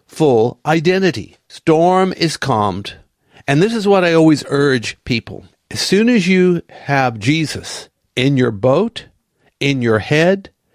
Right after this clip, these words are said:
in your home, in your heart, then you don't have a storm anymore.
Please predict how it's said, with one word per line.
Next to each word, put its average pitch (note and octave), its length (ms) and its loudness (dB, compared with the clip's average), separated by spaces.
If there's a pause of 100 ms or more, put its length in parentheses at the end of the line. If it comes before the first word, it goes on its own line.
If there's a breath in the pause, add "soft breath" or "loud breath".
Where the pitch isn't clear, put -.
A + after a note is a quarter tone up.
(240 soft breath)
in C#3 220 0
your A#2 160 0
home, E3 560 -4 (560 soft breath)
in C#3+ 220 0
your A2+ 180 0
heart, E3+ 500 -4 (500)
then C#3+ 220 0
you G3+ 160 4
don't E3+ 240 2
have C#3 220 -2
a G2+ 80 -4
storm E3+ 500 0
anymore. F#3 560 2